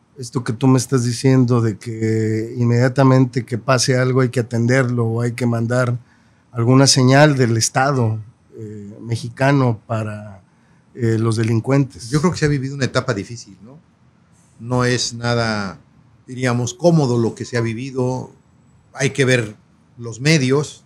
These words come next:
Speaker 2: todos los días
Speaker 1: Sí.
Speaker 2: para darnos cuenta de qué tamaño es el problema. Yo creo que estamos frente a, frente a un problema muy grave, frente a un problema que en el futuro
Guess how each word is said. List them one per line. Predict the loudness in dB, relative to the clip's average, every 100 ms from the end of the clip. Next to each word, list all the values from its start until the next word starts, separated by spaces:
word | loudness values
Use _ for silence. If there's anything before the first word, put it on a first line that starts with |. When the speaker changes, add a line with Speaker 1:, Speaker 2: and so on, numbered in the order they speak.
| -12
Speaker 2:
todos | -4 -2
los | -2
días | -2 0 0 -4 -16 -4
Speaker 1:
Sí. | 2
Speaker 2:
para | 4 4
darnos | 0 -2 -8
cuenta | -12 -10 -8
de | -8
qué | -10
tamaño | -16 -20 -20
es | -20
el | -20
problema. | -20 -18 -16 -16
Yo | -16 -14
creo | -16
que | -16
estamos | -16 -14 -16
frente | -18 -18 -18
a, | -20 _ _ _ _ _
frente | -2 0 2
a | 2
un | 4 4
problema | 2 2 2
muy | 0 -2 -2
grave, | -4 -4 -12 _ _ _ _ _ -18
frente | -14 -2 0
a |
un | 2
problema | 2 2 4 2 0 -2 -12 -20 _ _ _ _
que | -2 -2 -2 -8
en | -12
el | -12 -14
futuro | -18 -14 -10 -10